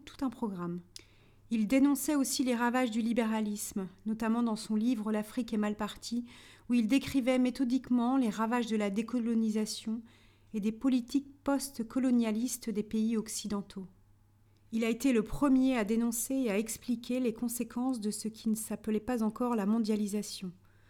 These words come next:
Explosion démographique, productivisme, gaspillage, pollution, creusement des inégalités sociales entre le Nord et le Sud.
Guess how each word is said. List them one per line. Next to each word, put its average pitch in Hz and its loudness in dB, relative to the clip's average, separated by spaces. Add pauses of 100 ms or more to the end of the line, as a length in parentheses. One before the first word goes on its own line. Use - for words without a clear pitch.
(600)
Explosion 220 -2
démographique, 208 -2
productivisme, 220 -4 (200)
gaspillage, 240 0 (100)
pollution, 226 0
creusement 240 2
des 220 0
inégalités 220 2
sociales 220 -2
entre 220 -2
le 208 2
Nord 208 0
et 202 -2
le 190 -6
Sud. 185 -10